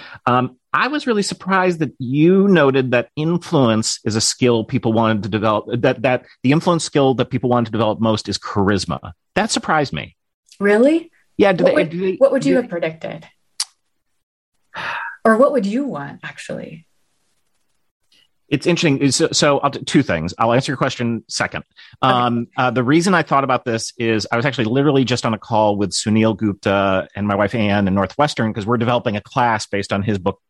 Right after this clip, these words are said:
Speaker 1: Backable, uh, using improv skills. And he has a line in that book that, uh,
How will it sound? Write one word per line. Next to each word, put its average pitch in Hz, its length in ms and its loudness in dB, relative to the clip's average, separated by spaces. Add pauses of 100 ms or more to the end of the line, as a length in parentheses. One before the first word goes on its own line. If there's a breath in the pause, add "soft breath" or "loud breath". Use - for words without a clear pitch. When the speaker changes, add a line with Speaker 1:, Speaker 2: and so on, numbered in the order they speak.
Speaker 1:
Backable, 110 440 -2 (280 loud breath)
uh, 107 220 2
using 104 300 0
improv 101 500 -2 (100)
skills. 95 320 0
And 101 80 0
he 127 60 4
has 147 80 4
a 156 60 2
line 127 320 2
in 113 80 2
that 101 180 -2
book 104 220 -2
that, 98 180 -2 (220)
uh, 101 180 0